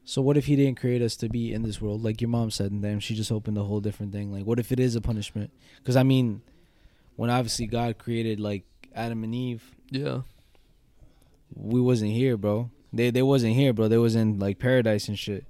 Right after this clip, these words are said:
Speaker 2: Yeah.
Speaker 1: You know what I mean?
Speaker 2: Mm-hmm.
Speaker 1: Ended up, well, they ended up doing the dumb shit, and that's, that's why we're here.
Speaker 2: But, like, why the fuck do people have to suffer for that, though?
Speaker 1: 'Cause of, I guess, <laughs> Adam and Eve, bro. I don't know.
Speaker 2: Like, that's why, that's why I don't get, like, I,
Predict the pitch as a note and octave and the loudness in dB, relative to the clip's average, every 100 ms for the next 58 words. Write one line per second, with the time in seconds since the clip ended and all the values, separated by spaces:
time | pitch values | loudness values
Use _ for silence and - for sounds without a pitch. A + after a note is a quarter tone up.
0 | - - C3 C3+ A#2+ B2 - - - - | -20 -20 -10 -8 -8 -10 -12 -12 -10 -8
1 | A2+ A#2 B2 B2 C3 C#3 C3+ - D#3 C#3+ | -6 -4 -4 -4 -6 -8 -12 -18 -16 -16
2 | C#3+ A#2+ - - - - B5+ - - - | -16 -20 -20 -20 -20 -4 0 2 2 2
3 | E4 G#2+ A2 A2 G2+ A2 A2 G#2+ B2+ C3+ | 0 0 0 0 -2 -2 0 0 2 4
4 | A#2 A2 A2 A2+ A2 A#2 A2 G#2+ A2+ A2 | 4 2 2 0 2 2 2 4 2 2
5 | - G#2 G2+ G#2 - - G2 - G#2 G#2 | 0 2 2 0 -4 -10 -8 -2 0 0
6 | G2+ G#2 G2 - _ - A2 A#2 A#2+ D3 | 0 -2 -4 -10 _ -12 -10 -6 -4 -2
7 | D3+ D3+ D3+ C3+ C3 C3 - D3+ C#3+ B2+ | -2 -6 -10 -10 -12 -10 -8 -6 -6 -8
8 | - C3+ - A#2+ A#2+ A#2 A2 A2+ A2 A2+ | -8 -8 -8 -12 -10 -10 -10 -12 -14 -16
9 | - _ _ - G2+ G2+ F#2+ - _ _ | -20 _ _ -8 -4 -4 -6 -14 _ _
10 | _ A#2 A2 G#2+ - A2 A#2+ A#2 B2 B2+ | _ -4 -2 0 0 0 2 2 2 0
11 | G2 G2 A2+ A2+ A#2 A2+ A#2+ A#2 - _ | -2 -6 -6 -6 -6 -4 -6 -8 -16 _
12 | _ _ - A2+ A#2 D#3+ F#3+ E3+ C#3 D3+ | _ _ -16 -6 -2 -2 0 0 0 -4
13 | F3 D3+ C3 B2+ B2 A#2+ A#2 | -2 -2 -2 -4 -4 -4 -6